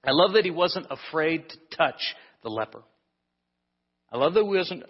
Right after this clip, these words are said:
afraid to take a chance, to take a risk. May we all be like that. If we to follow Christ,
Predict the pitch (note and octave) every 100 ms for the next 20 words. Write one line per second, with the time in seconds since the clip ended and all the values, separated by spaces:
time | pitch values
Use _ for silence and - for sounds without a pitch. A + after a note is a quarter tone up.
0 | - C#3+ - F3 D#3 C#3+ - - - _
1 | _ B2+ D#3+ B2+ - E3 A#2+ G#2 - A#2+
2 | - C#3 B2 C3+ G#2+ F#2+ - - - _
3 | _ _ _ _ _ _ _ _ _ _
4 | _ _ _ _ _ _ _ _ _ _
5 | _ _ _ _ _ _ _ _ _ _
6 | _ _ _ _ _ _ _ _ _ -
7 | B2+ C3+ C3+ A#2 G#2 G2+ G#2 - - _
8 | _ _ _ _ _ _ _ _ _ _
9 | _ _ _ _ _ _ _ _ _ _
10 | _ _ - D#3 F3 D3 D#3+ D3 C#3 -
11 | C#3+ G#2+ G2+ - -